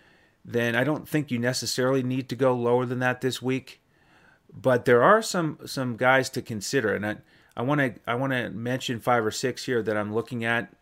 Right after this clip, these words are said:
Um, haven't made any final decisions yet, but some guys that, that pop out at me for various reasons. Keith Mitchell,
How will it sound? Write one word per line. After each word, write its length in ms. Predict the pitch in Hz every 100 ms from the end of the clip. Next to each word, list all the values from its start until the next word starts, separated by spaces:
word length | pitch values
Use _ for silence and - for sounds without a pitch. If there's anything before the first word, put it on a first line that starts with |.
| _
Um, 500 | 107 98 95 95 90 _ _ -
haven't 220 | 127 110
made 140 | 123 127
any 160 | 117
final 320 | 104 131 120
decisions 580 | 101 101 127 123 127 107
yet, 260 | 120 113 -
but 220 | 101 - _ _ _ _ _ _ _
some 220 | - 131
guys 440 | 135 139 160 139 123
that, 280 | 127 113 - -
that 180 | 117 110
pop 260 | - 127 123
out 160 | 123
at 80 | 110
me 120 | 117
for 260 | 107 113 104
various 440 | 98 117 110 101
reasons. 520 | 117 123 107 95 92 - _ _ _ - _ _ _ _
Keith 300 | - 220 233
Mitchell, 600 | 123 143 190 120 98 95